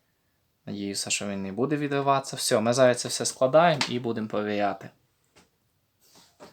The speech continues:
Так, я кладу, е, свій акумулятор. Е, бо в нас, е, цей акумулятор, який був з фонариком. Так,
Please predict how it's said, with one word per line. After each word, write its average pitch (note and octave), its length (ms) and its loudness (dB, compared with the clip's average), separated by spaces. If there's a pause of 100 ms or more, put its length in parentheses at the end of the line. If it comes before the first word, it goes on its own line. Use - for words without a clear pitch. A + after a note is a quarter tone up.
(400)
Так, A2+ 300 2
я A#2+ 140 0
кладу, A2+ 500 2 (240)
е, A2 160 -6
свій G2+ 280 -4
акумулятор. G#2+ 680 2 (1000)
Е, G2 340 -4
бо G2+ 180 4
в G#2 60 -6
нас, - 580 -4
е, G#2+ 140 -8 (120)
цей A#2 260 0
акумулятор, G#2+ 680 -2 (340)
який G#2+ 240 -8
був G2+ 200 -10
з - 40 -16
фонариком. C3+ 580 -6 (840)
Так, G#2+ 100 -10